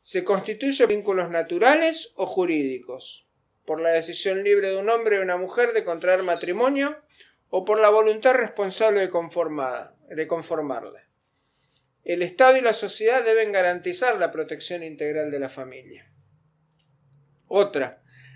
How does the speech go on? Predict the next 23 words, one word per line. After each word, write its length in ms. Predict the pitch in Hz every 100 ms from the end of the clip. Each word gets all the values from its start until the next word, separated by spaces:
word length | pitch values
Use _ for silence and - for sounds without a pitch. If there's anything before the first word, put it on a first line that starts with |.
| - -
la 140 | 254
familia 400 | 320 302 330 311
es 100 | 269
un 140 | 226
grupo 320 | 233 269 247 226
natural 560 | 269 269 208 190 185
que 80 | 180
en 100 | 160
el 140 | 160
curso 360 | 160 247 - 208
del 180 | 180 180
tiempo 520 | 226 240 233 220 -
ha 180 | 185 220
elaborado 640 | 226 190 175 196 202 190
pautas 400 | 202 214 214 185
de 80 | 160
interacción. 800 | 151 147 143 143 - 135 113 110
Interacción 580 | 147 139 143 147 147 185
es 100 | 170
cómo 840 | - 151 160 156 147 139 123 123 _
juegan 560 | _ - 151 156 147 135
las 160 | 127
partes 640 | - 151 147 165 160 -